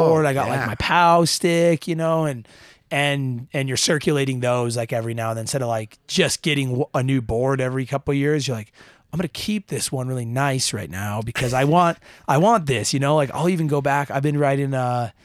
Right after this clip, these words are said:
Speaker 1: this, there was this, like, M-, Made in U S A K two Alchemist from, like, two years ago, and I'll, I'll break that out on, like, a good day. I'm like,
Speaker 2: Yeah.
Speaker 1: "Ah, this thing's so sick," you know?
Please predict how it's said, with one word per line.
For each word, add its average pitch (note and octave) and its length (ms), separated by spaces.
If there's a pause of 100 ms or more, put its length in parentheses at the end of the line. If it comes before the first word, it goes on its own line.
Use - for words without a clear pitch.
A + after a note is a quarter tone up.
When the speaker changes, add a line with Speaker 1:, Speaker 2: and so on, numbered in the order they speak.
(640)
Speaker 1:
this, C#3+ 400
there C#3+ 100
was B2 100
this, B2 140
like, A#2+ 160
M-, D#3 300
Made D#3 260
in D3+ 60
U D3 160
S B2+ 160
A C#3 100
K C3 240
two C#3 180
Alchemist A#2+ 560
from, B2 120
like, G2 160
two - 160
years C3 260
ago, G#2+ 240
and F2+ 80
I'll, - 240
I'll A#2+ 100
break B2 280
that A2 200
out G#2 180
on, G#2+ 120
like, G#2+ 140
a A#2 60
good A2 260
day. G2 180
I'm - 60
like, D2+ 120
Speaker 2:
Yeah. C2+ 80
Speaker 1:
"Ah, - 220
this - 120
thing's A2+ 180
so A2+ 260
sick," B2 500
you A#2 60
know? G#2+ 320